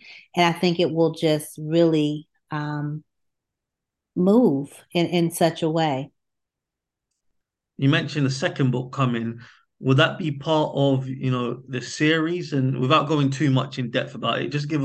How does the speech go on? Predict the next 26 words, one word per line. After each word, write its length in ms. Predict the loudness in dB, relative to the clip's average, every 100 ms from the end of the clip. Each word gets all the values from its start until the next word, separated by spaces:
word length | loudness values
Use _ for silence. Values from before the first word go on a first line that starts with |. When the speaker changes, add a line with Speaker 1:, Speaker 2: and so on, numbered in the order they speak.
| -2
Speaker 2:
you 120 | 0
know, 120 | 0 -2
the 100 | -4
audience 340 | -2 -4 -4
a 40 | -4
bit 100 | -4
of 80 |
a 60 | -6
taste 440 | -4 -4 -4 -8
of 140 | -10 -6
that. 220 | -6 -6 -18 -10
What, 300 | -4 -4 -4
what's 180 | -6 -6
to 80 | -4
come 180 | -2
with 120 | -2 -2
the 40 |
second 340 | -2 -4 -2
book? 280 | -4 -4 -8 _ _ _ _ _ 4
Speaker 1:
Absolutely. 800 | 4 4 0 4 4 4 2 -2
I 80 | -2
still 400 | -4 2 4 4
wanna 240 | 2 0
deal 400 | -2 0 0 0
with 180 | -2 -2
this 320 | -2 -2 -6